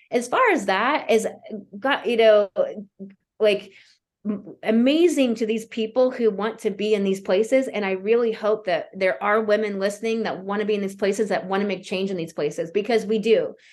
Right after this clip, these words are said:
We need to make change in these places, but also people are out there building new education systems, new healthcare systems. We're doing it. We're doing grass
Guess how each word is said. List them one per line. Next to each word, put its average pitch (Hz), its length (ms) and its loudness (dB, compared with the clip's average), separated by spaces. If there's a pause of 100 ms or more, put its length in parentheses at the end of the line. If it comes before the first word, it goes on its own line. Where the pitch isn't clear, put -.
(160)
We 208 100 -2
need 226 260 0
to 262 60 2
make 214 200 -2
change 208 260 -6
in 202 60 -2
these 185 160 -6
places, 208 440 0
but - 300 0
also 196 680 0 (300)
people 269 320 -2
are 349 200 0
out 240 240 0
there 320 160 -2
building 208 360 0
new 220 160 0
education 220 600 -2
systems, 254 600 -6
new 214 200 0
healthcare 233 360 0
systems. 233 460 -4
We're 226 260 0
doing 214 380 2
it. 151 160 -6
We're 196 160 -2
doing 247 400 0
grass 202 420 -2